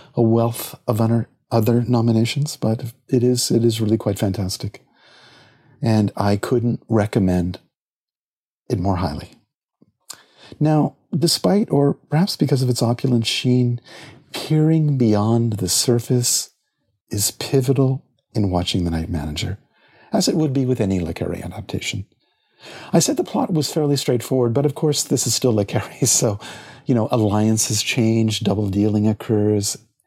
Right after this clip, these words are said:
and conspiracy theories develop thick and fast. And no one is quite as they seem. But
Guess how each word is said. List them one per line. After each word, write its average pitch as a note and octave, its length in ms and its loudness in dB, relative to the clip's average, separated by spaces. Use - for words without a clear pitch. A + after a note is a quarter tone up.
and A#2+ 160 0
conspiracy C#3 540 0
theories A2+ 340 0
develop F#2 360 -2
thick - 200 -6
and F2 120 -4
fast. F2+ 440 -4
And C#3+ 180 0
no E3 100 0
one F3 200 0
is D#3 140 -2
quite C#3 460 -2
as G#2+ 200 -2
they F2 180 -2
seem. E2+ 640 -2
But B2 160 -2